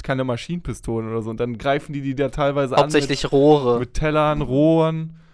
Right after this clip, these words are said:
Speaker 1: Und dann, und
Speaker 2: Ja.
Speaker 1: dann sind die da gefangen unter so einer Meute von teilweise Frauen und Kindern und sowas. Und das fand ich schon, das hat schon wehgetan, das irgendwie so zu sehen.
Speaker 2: Ja. Aber
Speaker 1: Ähm,
Speaker 2: deswegen hab ich noch vorgeschlagen, weil ich diese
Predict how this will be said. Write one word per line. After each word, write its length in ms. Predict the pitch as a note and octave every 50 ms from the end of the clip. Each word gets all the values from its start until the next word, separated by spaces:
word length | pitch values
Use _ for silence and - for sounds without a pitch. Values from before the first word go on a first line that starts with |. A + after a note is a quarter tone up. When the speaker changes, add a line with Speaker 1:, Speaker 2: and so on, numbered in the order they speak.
| _ _
Speaker 1:
Und 120 | - C3 C3
dann, 140 | C3+ C3+ C3+
und 120 | F#2+ C3+
Speaker 2:
Ja. 120 | C3+ C3+ C3 C3+ C3+
Speaker 1:
dann 60 | C3 - -
sind 200 | C3 B2 C#3+ C#3+
die 80 | D#3+ D3+
da 120 | D3+ C#3+
gefangen 420 | C3+ C#3+ - - - D#3+ D#3+ D#3+ D3+
unter 180 | D3 C#3+ C#3+
so 80 | A#2+ B2
einer 160 | C3 B2 A#2+
Meute 380 | A#2+ A#2 C3 D3+ F3 E3 - C#3+
von 280 | - - C#3 C3 C3 A#2+
teilweise 440 | - C#3 C#3 C3 C3+ B2+ A#2+ B2
Frauen 400 | - - - A#2+ C#3 E3+ F3+ E3
und 120 | C#3+ B2+ -
Kindern 420 | - E3+ F#3 G3+ G3 F#3+ F3+ E3+
und 120 | D#3 D#3 D3
sowas. 380 | - D#3 D3 D3 D3 C3+ - -
Und 380 | - A2 A#2+ A#2+ A#2 A#2+ - - _ - - - _ _ _ _ - -
das 160 | - B2 -
fand 200 | - C#3 C3+ C3+
ich 120 | D3 - -
schon, 500 | D#3+ D#3 D3+ D3 D3 C#3 B2+ B2 - - _ _ -
das 220 | - - - -
hat 120 | - - -
schon 160 | - D#3+ D#3
wehgetan, 420 | D3 F3+ F3 E3 - - B2 B2 B2
das 140 | A#2 -
irgendwie 240 | C#3 B2+ B2 A#2+ A#2
so 180 | - - A#2+ A2+
zu 160 | - - A#2
sehen. 320 | A2 A2+ A2+ A2+ A2+ A#2 -
Speaker 2:
Ja. 120 | - C#3 - _ _ _ _ _ _ _ _ _ -
Aber 200 | C3+ D3 C#3 B2
Speaker 1:
Ähm, 60 | A#2+
Speaker 2:
deswegen 300 | C#3 D3 - D#3+ D#3+ D#3+
hab 100 | F3 F3
ich 60 | E3
noch 140 | - D3+ C#3+
vorgeschlagen, 500 | - - D#3+ D#3 D3+ - - C#3 C3+ C3+
weil 80 | C3 C3+
ich 60 | -
diese 580 | - C3+ C3 C3+ C3 C3 C3 C3 C3 C3 C3 -